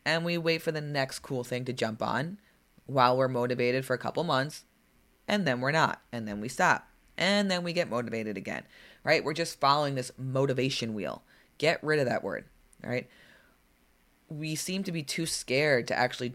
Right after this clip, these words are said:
do something new because we're comfortable in our failure or our hamster wheel. So we just continue with the same habits, but call them something different. Oh, this month I'm doing keto and F forty-five.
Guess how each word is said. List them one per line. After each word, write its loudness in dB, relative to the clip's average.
do 0
something -2
new -2
because -2
we're 0
comfortable -2
in -2
our 0
failure 0
or 0
our 0
hamster -4
wheel. -4
So 0
we 2
just 0
continue -4
with 0
the -8
same -2
habits, -2
but 2
call 0
them -4
something -4
different. 0
Oh, 6
this 2
month -2
I'm -2
doing -2
keto 2
and -8
F -4
forty-five. -4